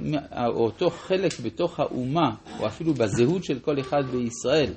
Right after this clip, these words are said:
שהשייכות שלו אל יציאת מצרים היא ממוטיבציה דתית, כן? ראינו שהאיש משה גדול בארץ מצרים, בעיני עבדי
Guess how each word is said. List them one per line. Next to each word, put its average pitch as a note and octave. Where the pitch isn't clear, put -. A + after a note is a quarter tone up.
שהשייכות A#2
שלו A2+
אל A#2+
יציאת D#3+
מצרים D#3
היא D3+
ממוטיבציה C3+
דתית, -
כן? C3+
ראינו C#3
שהאיש G#2+
משה B2
גדול A#2+
בארץ G#2+
מצרים, D3
בעיני B2
עבדי A2+